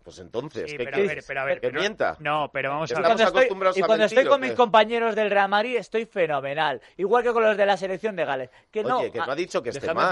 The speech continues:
Speaker 1: mal.
Speaker 4: una
Speaker 1: Ha
Speaker 4: cosa.
Speaker 1: dicho que
Speaker 4: Da-,
Speaker 1: simplemente que, que le pa-, que
Speaker 4: Alfredo, déjame
Speaker 1: jugar
Speaker 4: hacer
Speaker 1: con
Speaker 4: una
Speaker 1: amigos
Speaker 4: cosa.
Speaker 1: de diecisiete años,
Speaker 3: ha
Speaker 1: pues le
Speaker 3: estado
Speaker 1: emociona
Speaker 3: fenomenal,
Speaker 1: más.
Speaker 3: ha estado fenomenal.
Speaker 4: Dejadme,
Speaker 1: Ah, ya está
Speaker 4: dejadme
Speaker 1: muy
Speaker 4: los
Speaker 1: mal.
Speaker 4: dos, por favor, una, hacer una cosa. Eh, como, como hay, eh, es mo-, motivo de controversia y la gente en Twitter,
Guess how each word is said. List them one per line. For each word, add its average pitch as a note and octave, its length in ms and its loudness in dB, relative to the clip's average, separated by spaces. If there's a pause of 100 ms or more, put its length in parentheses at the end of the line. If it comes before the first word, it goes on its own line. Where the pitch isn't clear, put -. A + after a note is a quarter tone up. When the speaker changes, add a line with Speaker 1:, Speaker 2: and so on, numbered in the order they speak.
Speaker 1:
mal. - 60 -2
Speaker 4:
una F#3 80 -6
Speaker 1:
Ha E3 40 -6
Speaker 4:
cosa. G2 120 -6
Speaker 1:
dicho C3 160 -8
que E3+ 100 -4
Speaker 4:
Da-, D#3+ 40 -4
Speaker 1:
simplemente E3 540 -2
que, F3 160 -8
que A#2 100 -6
le G2+ 120 -6
pa-, G#2 140 -4
que - 40 -10
Speaker 4:
Alfredo, E3 340 -4
déjame D3 100 -8
Speaker 1:
jugar A#2+ 180 4
Speaker 4:
hacer D#3+ 80 -8
Speaker 1:
con E3+ 80 4
Speaker 4:
una E3 80 4
Speaker 1:
amigos E3+ 380 0
Speaker 4:
cosa. A#2+ 100 -8
Speaker 1:
de A#2 60 0
diecisiete A#2+ 640 -4
años, E3+ 300 2
Speaker 3:
ha F#3+ 60 0
Speaker 1:
pues A#3+ 140 2
le A#3 60 2
Speaker 3:
estado A3+ 160 0
Speaker 1:
emociona F#3+ 100 0
Speaker 3:
fenomenal, E3 260 6
Speaker 1:
más. - 80 0
Speaker 3:
ha - 20 0
estado A#3 220 2
fenomenal. F3+ 440 0
Speaker 4:
Dejadme, D#3+ 220 0
Speaker 1:
Ah, B2 60 8
ya B2 140 4
está D#3 100 -2
Speaker 4:
dejadme C#3+ 180 2
Speaker 1:
muy F#3 120 -2
Speaker 4:
los F#3 100 4
Speaker 1:
mal. F#3 80 -2
Speaker 4:
dos, F3+ 100 -4
por C3+ 160 -8
favor, C3 200 -2
una, C#3 180 -8
hacer B2+ 160 -10
una A#2+ 160 -10
cosa. G2 260 -14 (240)
Eh, A2+ 140 -16
como, A#2+ 400 -8
como A2+ 320 -8
hay, C#3+ 360 -6
eh, C#3 640 -6 (120)
es G2 240 -14
mo-, F#2 380 -12
motivo G#2 440 -8
de A#2+ 60 -4
controversia D3 600 -10
y A#2 120 -12
la G#2+ 100 -8
gente A#2+ 300 -10
en A#2+ 100 -10
Twitter, C3+ 340 -8